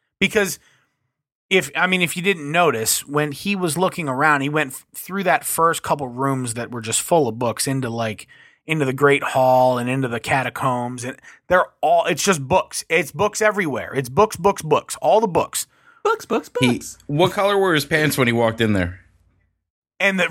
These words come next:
Speaker 1: right, they were red,
Speaker 2: <laughs>
Speaker 1: glowing
Speaker 2: They were, they were
Speaker 1: red.
Speaker 2: glowing quite red.
Speaker 1: With excitement. Um, so the, the crazy thing is that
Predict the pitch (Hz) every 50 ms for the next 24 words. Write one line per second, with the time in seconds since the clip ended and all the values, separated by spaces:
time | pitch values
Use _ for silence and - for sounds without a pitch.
0 | 143 - 233 214 180 185 208 190 175 151 143 156 185 220 190 151 117 117 - 139
1 | 147 196 240 247 - 156 151 147 - - - 196 143 139 131 139 139 143 151 151
2 | 139 131 120 - 156 160 143 104 147 131 123 113 107 147 170 185 175 156 139 -
3 | - - 220 247 151 - 156 139 123 - _ _ - - - - 151 160 156 151
4 | 147 147 - - 220 196 160 220 185 147 - - - - - _ _ _ _ _
5 | _ _ _ _ _ 180 180 214 214 180 180 190 - - - 247 254 285 269 247
6 | 262 - - 233 214 202 185 151 156 160 156 147 143 143 139 135 - - 156 156
7 | 147 139 135 -